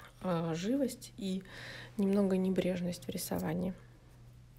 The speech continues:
А, ну вот, в принципе, землю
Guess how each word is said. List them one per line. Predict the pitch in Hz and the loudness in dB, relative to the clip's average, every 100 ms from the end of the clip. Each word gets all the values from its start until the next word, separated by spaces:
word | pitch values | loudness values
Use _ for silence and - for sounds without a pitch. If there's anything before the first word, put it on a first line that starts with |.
| - - - - - - - - - - - - - - - - | -18 -16 -14 -16 -16 -18 -18 -18 -18 -18 -20 -20 -20 -20 -14 0
А, | 208 202 | 4 8
ну | 233 311 | 8 8
вот, | 214 180 - - - - | 6 6 12 12 12 12
в | - | 8
принципе, | 233 220 - 190 - 185 175 - - - | 8 4 4 -2 2 2 0 -6 -10 -4
землю | - 196 208 196 180 180 180 | 2 6 8 6 6 4 2